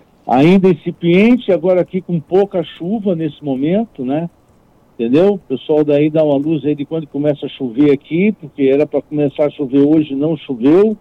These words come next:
Então, a partir de agora, você vai plantar trigo no pó, né? Esse é, é uma coisa que já, já começa a preocupar também, né? Porque além do trigo, a gente tem um, um feijão que tá, uma parte do feijão aqui que tá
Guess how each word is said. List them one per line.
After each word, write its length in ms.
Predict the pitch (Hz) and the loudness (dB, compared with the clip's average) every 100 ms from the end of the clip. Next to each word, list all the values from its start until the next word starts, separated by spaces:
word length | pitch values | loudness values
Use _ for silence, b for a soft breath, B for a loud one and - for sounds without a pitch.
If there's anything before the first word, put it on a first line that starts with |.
| _ _ _ _ - | _ _ _ _ -14
Então, 540 | 135 - 165 196 196 | -10 -4 -2 0 0
a 60 | 170 | 0
partir 360 | 170 156 180 | -2 -2 -2
de 100 | 180 | -2
agora, 260 | 165 170 190 | -2 0 -2
você 140 | - | -2
vai 120 | 180 180 | -6 -4
plantar 380 | 180 165 180 | -4 -4 -4
trigo 260 | - 196 196 | -2 -4 -2
no 120 | 202 | -4
pó, 320 | 156 139 95 - _ _ _ _ _ _ _ - | -2 -2 -2 -4 _ _ _ _ _ _ _ -12
né? 280 | 107 131 131 | -4 0 2
Esse 540 | 123 165 - 185 175 | 2 0 -2 -2 0
é, 300 | 160 147 135 | 2 2 0
é 60 | 139 | -2
uma 180 | 143 139 | -2 -6
coisa 300 | - 143 151 | -4 -4 -4
que 260 | 160 151 127 | -4 -4 0
já, 420 | 139 143 156 139 113 | 0 0 0 -4 -6
já 180 | 131 131 | -6 -6
começa 460 | 139 139 143 156 | -4 -4 -2 -4
a 40 | 147 | -4
preocupar 540 | 165 151 156 - 156 | -2 -4 -4 -4 -2
também, 400 | 175 165 127 104 | -2 -2 -2 -2
né? 200 | 107 110 - _ _ _ _ _ _ _ _ _ _ | -4 -6 -12 _ _ _ _ _ _ _ _ _ _
Porque 240 | - - | -8 -2
além 260 | 127 127 156 | 0 0 0
do 140 | 147 | -2
trigo, 540 | 139 143 185 185 214 - | -4 -4 -4 -2 -6 -4
a 120 | 143 | -4
gente 280 | 131 170 - - | 0 -2 -4 -4
tem 160 | 156 | 0
um, 280 | 175 175 160 | 0 -2 -4
um 40 | 143 | -2
feijão 560 | 170 156 - 156 180 | 0 0 0 -4 -4
que 160 | - 185 | -8 -12
tá, 720 | - 147 165 160 139 123 120 | -4 -2 0 0 0 -2 -2
uma 200 | 127 123 | -4 -4
parte 280 | 147 151 147 | -2 -2 -2
do 80 | |
feijão 260 | 139 123 156 | -6 -4 -4
aqui 180 | 151 170 | -4 -8
que 120 | 160 | -10
tá 440 | - 170 170 165 | -2 0 2 0